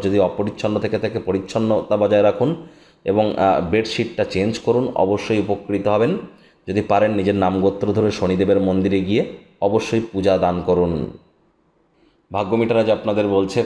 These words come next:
five out of ten ভাগ্য আপনাদের অনুকূলেই থাকবে, সুতরাং দিনটি চড়াই উতরাইয়ের মধ্য দিয়েই অতিবাহিত হবে। আজ অর্থ, পরিবার, প্রেম, দাম্পত্য অর্থাৎ সম্পর্কের ক্ষেত্রে এবং আর্থিক ক্ষেত্রে একটু সাবধানতা অবলম্বন করে চলতে হবে।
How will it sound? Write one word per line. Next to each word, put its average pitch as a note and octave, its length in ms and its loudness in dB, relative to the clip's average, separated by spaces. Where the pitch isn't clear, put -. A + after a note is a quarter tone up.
five G#2 180 0
out G2+ 220 2
of G#2 220 -2
ten G#2 140 -2
ভাগ্য G2 240 0
আপনাদের G2 360 2
অনুকূলেই G2 460 0
থাকবে, G#2 300 -2
সুতরাং G2+ 380 -2
দিনটি G2 280 -2
চড়াই G2 340 0
উতরাইয়ের G2+ 400 0
মধ্য G2 300 -2
দিয়েই G2+ 240 0
অতিবাহিত G2 460 -2
হবে। G2+ 240 0
আজ G#2 240 0
অর্থ, G2+ 320 0
পরিবার, G2 480 2
প্রেম, G2+ 640 -4
দাম্পত্য F#2 500 -2
অর্থাৎ F#2+ 320 0
সম্পর্কের F#2+ 540 -2
ক্ষেত্রে G2 340 -4
এবং G2 200 2
আর্থিক F#2+ 380 -2
ক্ষেত্রে G2+ 340 -6
একটু F#2+ 220 -8
সাবধানতা F#2+ 520 -4
অবলম্বন F#2+ 420 0
করে F#2+ 180 -4
চলতে F#2+ 340 -2
হবে। G#2+ 200 0